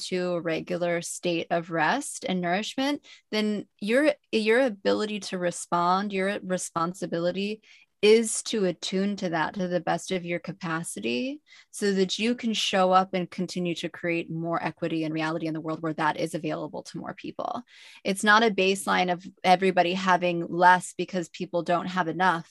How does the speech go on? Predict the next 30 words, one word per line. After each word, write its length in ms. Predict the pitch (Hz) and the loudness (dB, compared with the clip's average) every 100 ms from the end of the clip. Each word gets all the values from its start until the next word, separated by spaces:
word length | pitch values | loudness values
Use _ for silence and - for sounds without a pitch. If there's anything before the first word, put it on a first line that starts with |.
| - | -8
It's 260 | - - | -8 -4
that 280 | - 170 - | 0 2 2
those 220 | 180 190 | 2 2
of 100 | 196 | 0
us 160 | 180 190 | -2 -2
that 100 | 180 | -2
are 120 | 170 | -2
resourced 600 | 165 175 - 180 165 190 | -4 -4 -4 -2 -2 -2
have 120 | 175 - | -6 -6
<laughs> 100 | - | -4
gotta 140 | - | -4
do 200 | 170 233 | -2 -2
the 120 | 170 170 | -2 0
work 400 | 170 175 175 - - - - - | 2 2 2 -4 -20 -20 -20 -2
to 120 | 220 | 2
be 160 | 196 185 | 6 6
able 200 | 180 180 | 6 2
to 160 | 190 | -2
bring 320 | 175 175 185 | 0 0 0
forth 380 | 165 - 165 170 | -2 0 0 0
what 180 | 175 160 | -4 -4
spirit 380 | - 165 160 - | -6 -2 -2 -2
needs 200 | 165 160 | -4 -4
us 160 | 165 - | -8 -8
to 120 | 165 | -8
bring 220 | 165 156 | -6 -6
forth 340 | - 170 180 | -4 -2 -2
at 140 | 190 - | -4 -8
this 180 | 175 - | -8 -6
time. 320 | 185 165 | -4 -4